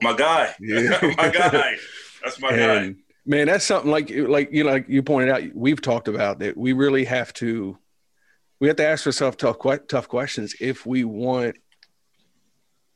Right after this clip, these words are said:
Speaker 2: I don't know. It, <sighs> I don't even know what the, the, the objective would be other than being honest with ourself.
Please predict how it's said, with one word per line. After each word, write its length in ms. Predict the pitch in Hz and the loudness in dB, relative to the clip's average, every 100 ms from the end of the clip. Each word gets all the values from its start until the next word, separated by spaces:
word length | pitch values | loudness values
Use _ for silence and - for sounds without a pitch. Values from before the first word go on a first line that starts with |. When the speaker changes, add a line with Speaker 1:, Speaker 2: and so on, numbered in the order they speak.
| _ _ - | _ _ -8
Speaker 2:
I 80 | 139 | -2
don't 120 | 160 | 0
know. 300 | 156 123 73 - | 2 0 -2 -4
It, 220 | 127 - | -4 -4
<sighs> 1500 | - - - - - _ _ _ _ _ _ _ _ - 135 | -8 -6 -8 -14 -20 _ _ _ _ _ _ _ _ -10 -4
I 40 | |
don't 140 | 185 | 0
even 180 | 175 156 | 2 2
know 140 | 156 139 | 2 2
what 320 | 139 156 143 | 2 0 2
the, 240 | 139 117 120 | 2 0 -2
the, 260 | 127 110 120 | -4 -6 -6
the 220 | 127 113 | -4 -4
objective 520 | 101 135 139 131 107 | -4 -4 -4 -6 -8
would 160 | 117 90 | -10 -6
be 420 | 135 139 82 - _ - - 135 | -2 -2 -4 -10 _ -20 -8 -2
other 220 | 143 139 | 0 0
than 140 | 127 | 0
being 220 | 139 123 - | 0 -2 -2
honest 400 | 127 143 - 123 | -2 -2 -4 -6
with 120 | 113 | -6
ourself. 600 | 98 - 123 - - | -6 -4 -4 -4 -14